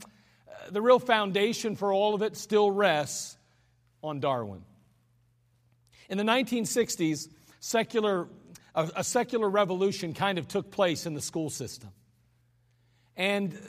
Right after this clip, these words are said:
prayer and the Bible were removed, and evolution took root like never before. Today, scientists and teachers are literally pushing to make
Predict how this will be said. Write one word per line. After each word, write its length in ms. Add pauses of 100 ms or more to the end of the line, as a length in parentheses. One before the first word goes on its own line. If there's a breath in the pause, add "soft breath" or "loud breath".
(180)
prayer 480
and 120
the 60
Bible 460
were 160
removed, 560
and 100
evolution 540
took 200
root 260
like 180
never 300
before. 540 (1300 soft breath)
Today, 280
scientists 580
and 100
teachers 440
are 180
literally 500 (220 loud breath)
pushing 380
to 80
make 340